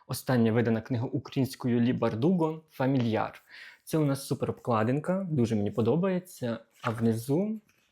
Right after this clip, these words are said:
така краса, просто, напевно, одна з найгарніших книг, яка в мене є. І читати так гарно видані книги —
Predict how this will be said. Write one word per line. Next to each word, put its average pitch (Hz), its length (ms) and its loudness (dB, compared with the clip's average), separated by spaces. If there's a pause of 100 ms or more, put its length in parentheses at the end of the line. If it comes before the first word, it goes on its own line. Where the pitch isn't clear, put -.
(100)
така - 280 -2
краса, 135 600 -4 (180)
просто, 156 580 -4 (640)
напевно, 156 520 2
одна 131 300 2
з 147 100 -6
найгарніших 127 800 0
книг, 151 240 0
яка 139 260 0
в 143 80 4
мене 120 220 4
є. 139 420 0
І 135 80 -2
читати 160 560 -4
так 135 200 -4
гарно 127 340 0
видані 117 300 2
книги — 175 540 -2